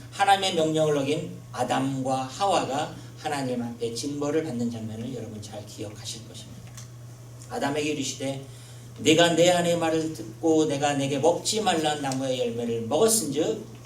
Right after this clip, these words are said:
땅은 너로 말미암아 저주를 받고 너는 내 평생에 수고하여야 그 소산을 먹으리라." 아담이 하나님의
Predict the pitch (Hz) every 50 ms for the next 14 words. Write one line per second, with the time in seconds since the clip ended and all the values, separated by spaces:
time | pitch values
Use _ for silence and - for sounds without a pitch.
0 | - - - - - - - - - - - - - - 135 143 143 139 135 131
1 | 127 233 - 120 120 226 226 113 120 117 - 120 - 160 165 - - 160 165 170
2 | - 220 214 202 - - - - - 233 247 254 - - - - - - - -
3 | - - - 120 127 127 123 - - 120 120 110 123 - - - - - - 135
4 | 131 127 - 247 - 120 - 160 175 175 - - - - - - - - - -
5 | 220 233 226 226 226 208 - - - 247 120 117 113 247 - - - - - -
6 | - - - - - - - 120 120 123 135 135 143 - - - - - - -
7 | - - - - - 139 - - - 107 104 104 113 - - - - - - 110
8 | 107 - - - - - - - - - - - - - - - - - - -
9 | - - - - - - - - - - - - - - - - - - - -
10 | - - - - - - - 160 175 180 175 175 180 185 180 185 180 185 175 165
11 | 160 143 151 147 143 131 123